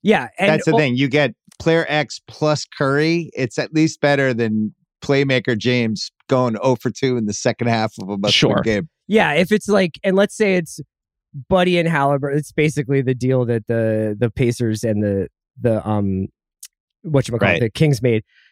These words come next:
Speaker 1: If it's basically, like, Buddy and Halliburton and you keep Curry,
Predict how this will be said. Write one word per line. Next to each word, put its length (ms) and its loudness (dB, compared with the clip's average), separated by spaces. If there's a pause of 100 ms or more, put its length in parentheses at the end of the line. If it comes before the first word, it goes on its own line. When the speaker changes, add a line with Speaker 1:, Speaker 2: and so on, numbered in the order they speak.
(140)
Speaker 1:
If 140 2
it's 160 0
basically, 520 0
like, 200 2
Buddy 360 2
and 100 0
Halliburton 640 0
and 120 -4
you 80 -10
keep 280 -4
Curry, 480 0